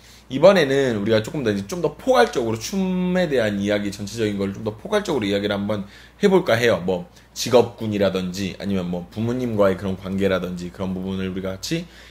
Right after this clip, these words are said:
이야기할 수 있는 부분을 좀 이야기를 같이 해봤으면 좋겠습니다.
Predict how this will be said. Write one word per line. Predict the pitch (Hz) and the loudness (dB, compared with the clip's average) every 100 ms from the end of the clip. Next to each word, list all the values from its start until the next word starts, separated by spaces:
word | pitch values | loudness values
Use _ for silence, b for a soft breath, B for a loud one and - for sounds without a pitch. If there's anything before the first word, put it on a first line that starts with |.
| B | B
이야기할 | 113 107 107 | 0 2 2
수 | - | 0
있는 | 101 101 | -2 -2
부분을 | 98 98 | -2 -2
좀 | 101 98 | -4 -4
이야기를 | 95 95 | -2 -4
같이 | 90 95 120 | -8 -10 -4
해봤으면 | 113 110 98 98 | -4 -4 -8 -8
좋겠습니다. | 98 92 87 87 82 | -10 -12 -12 -12 -14